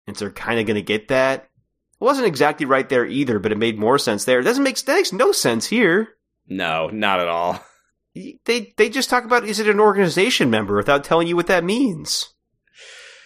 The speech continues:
Speaker 2: Sorry, I just found a great picture on Kingdom Hearts Fan <laughs> Wiki.
Speaker 1: I understand. Um, okay, well, yeah, but, uh, uh, yeah, why is Recoded, I think, is to, to finally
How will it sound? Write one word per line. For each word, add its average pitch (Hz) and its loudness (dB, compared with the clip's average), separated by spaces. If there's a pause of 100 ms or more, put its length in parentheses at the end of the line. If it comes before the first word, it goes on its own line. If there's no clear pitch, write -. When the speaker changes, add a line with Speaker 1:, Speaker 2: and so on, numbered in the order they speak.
(220)
Speaker 2:
Sorry, 87 0
I 90 -2
just 104 -8
found 95 -2
a 85 -6
great 95 -4
picture 92 -6
on 80 -10
Kingdom 87 -12
Hearts 80 -14
Fan 98 -4
<laughs> - -2
Wiki. - -2 (680)
Speaker 1:
I 107 -4
understand. 92 -6 (720)
Um, 98 0 (440)
okay, 104 0
well, 135 0 (220)
yeah, 110 -2 (100)
but, - 2
uh, 58 -2 (100)
uh, 90 -4
yeah, 143 2
why 147 2
is 185 -4
Recoded, 156 0
I - 0
think, 120 -2
is 117 -4
to, 98 -4 (460)
to 95 -12
finally 101 -4